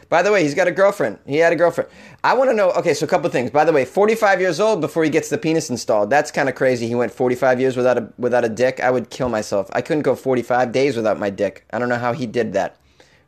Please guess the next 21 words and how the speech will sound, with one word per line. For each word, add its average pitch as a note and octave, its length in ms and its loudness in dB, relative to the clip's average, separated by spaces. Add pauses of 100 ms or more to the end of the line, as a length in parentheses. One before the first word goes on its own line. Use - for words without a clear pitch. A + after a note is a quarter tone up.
(260)
This C#3 180 -2
guy C3+ 280 2
deserves B2 400 -4
a B2 60 2
medal B2 320 2
for G#2 180 -4
that. E2 260 -4 (380)
Can D#3 100 -4
you E4 120 2
imagine? C4+ 540 0 (500)
No C4 160 4
penis. C4+ 440 2
Who's B3+ 200 -4
dating C4 340 2
you? C#3+ 140 -2
How D#3 140 -2
do A#3+ 80 -2
you B3+ 80 -2
get B3 140 2
on A3+ 140 0
dates? G#3 360 -4